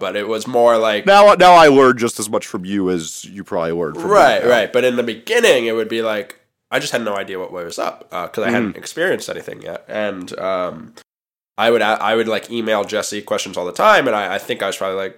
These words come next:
Speaker 1: "Take your time." Um, but Jesse would always respond. And now, uh, like, as just a good example, um, anytime Bad Timing or J Tree needs something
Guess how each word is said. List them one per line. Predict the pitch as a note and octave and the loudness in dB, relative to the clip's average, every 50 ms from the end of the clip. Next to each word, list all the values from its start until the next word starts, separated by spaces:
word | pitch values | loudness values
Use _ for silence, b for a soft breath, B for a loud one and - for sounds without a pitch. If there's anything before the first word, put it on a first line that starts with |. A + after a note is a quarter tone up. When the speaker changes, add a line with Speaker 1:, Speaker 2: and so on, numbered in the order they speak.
| _ _ _ | _ _ _
Speaker 1:
"Take | - G#2+ - | -16 -14 -14
your | - - | -14 -10
time." | - - - B3+ G#3+ G3 G3 G#3 - _ - | -6 -4 -2 -2 -2 -4 -4 -8 -14 _ -10
Um, | - A2 A2+ A2 G#2+ G#2+ G#2 G2 G2+ - - | -4 0 2 2 2 2 0 -4 -10 -4 -4
but | G#2 F#2+ - - | -4 -4 -4 -6
Jesse | - G2 F#2+ - G2 | -6 -6 -6 -4 -4
would | F#2+ | -4
always | F#2+ F#2+ F#2+ F#2 | -4 -4 -4 -6
respond. | - - - - C3 A2+ A2 A#2+ C#3+ D#3+ G#2 - | -10 -10 -4 -2 2 2 2 0 0 -6 -8 -6
And | G#2 G#2 G#2 G#2 G2+ G#2 G2+ G2+ - _ | -4 -4 -2 -4 -4 -6 -10 -14 -16 _
now, | - G2+ G#2 A2+ C3 F3 G#3 F3+ C#3 A#2+ A#2+ B2+ C3+ | -16 -8 0 2 4 6 6 6 6 6 4 4 2
uh, | C3+ A#2+ A2+ G#2+ - - - | 2 0 0 -2 -2 -4 -8
like, | G2+ G2 G2 F#2+ | -6 -6 -6 -6
as | - G2+ G#2+ G2 - | -6 -6 -6 -6 -8
just | - G#2+ G#2 - - | -10 -12 -12 -10 -10
a | - F#2+ | -12 -12
good | G2+ - - G#2 F#2+ | -12 -8 -8 -8 -8
example, | F#2+ G2 - B2 - - - - C3 A#2 A2+ A2+ A2+ G#2+ - | -8 -8 -6 -4 -4 -4 -4 -2 -2 0 0 0 0 -2 -4
um, | G2 G2+ G2+ G2+ F#2+ F#2+ G2 - _ | -4 -4 -4 -4 -6 -8 -12 -18 _
anytime | - G#2+ A2 A#2 A#2+ A2+ A2+ - - G2+ G2+ G#2 G#2 G#2 G2+ G2+ | -4 -4 -2 -2 -4 -6 -8 -6 -4 -2 -2 0 -2 -2 -4 -4
Bad | - F#2+ F#2 F#2+ - | -4 -4 -4 -4 -4
Timing | - G2+ G#2 A#2 A#2+ A#2 A2+ A2 G#2 G2 | -4 -2 -2 -2 0 0 -2 -4 -4 -6
or | F#2+ F2+ | -10 -10
J | F2 - G#2 G2+ G#2 | -10 -8 -8 -8 -6
Tree | G2 - - G#2+ G#2 G2 | -8 -8 -8 -8 -8 -8
needs | F#2+ F#2 F#2 F#2 F#2 - | -8 -10 -12 -10 -10 -8
something | - F#2+ F#2 - - F#2 F2+ F2+ F2 F2+ F2 | -8 -8 -8 -8 -8 -8 -8 -8 -8 -12 -14